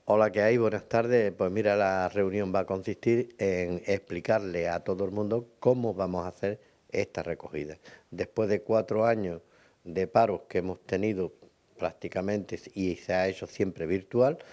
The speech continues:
pues ahora la vamos a hacer presencial. Presencial a excepción de dos grandes, eh,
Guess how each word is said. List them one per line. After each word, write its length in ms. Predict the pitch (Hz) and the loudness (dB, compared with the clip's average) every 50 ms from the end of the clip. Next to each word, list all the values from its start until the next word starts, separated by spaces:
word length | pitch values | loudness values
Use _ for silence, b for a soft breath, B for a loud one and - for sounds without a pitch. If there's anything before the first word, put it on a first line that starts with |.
| B B B B | B B B B
pues 160 | - 95 92 | 0 2 2
ahora 180 | 87 85 90 95 | 2 2 2 0
la 80 | 95 | 0
vamos 200 | 90 87 85 85 | 0 0 -2 -4
a 80 | 82 - | -4 -4
hacer 200 | - 95 95 - | -4 -4 -4 -2
presencial. 600 | - 90 87 - - 78 69 - - 78 76 - - B B B B B B | -4 -6 -6 -6 -8 -10 -12 -10 -8 -8 -8 -8 -10 B B B B B B
Presencial 560 | B 85 - - 87 78 - - 110 113 117 | B -6 -6 -4 -6 -6 -4 -2 0 0 2
a 140 | 120 113 98 | 2 2 0
excepción 680 | 92 90 - - 90 - - - - 120 131 139 139 - - _ | 0 -2 -6 -8 -10 -10 -8 -4 -2 0 0 0 -2 -6 -10 _
de 240 | - 85 - 95 90 | -14 -8 -6 -2 0
dos 200 | 98 113 104 - | 0 0 0 0
grandes, 520 | - 104 95 95 92 87 87 90 85 82 - b b b b b b b | -2 -2 -2 -2 -2 -4 -4 -4 -6 -6 -10 b b b b b b b
eh, 600 | 92 95 95 90 90 90 87 87 87 87 87 | 0 2 2 2 2 2 2 2 2 0 -2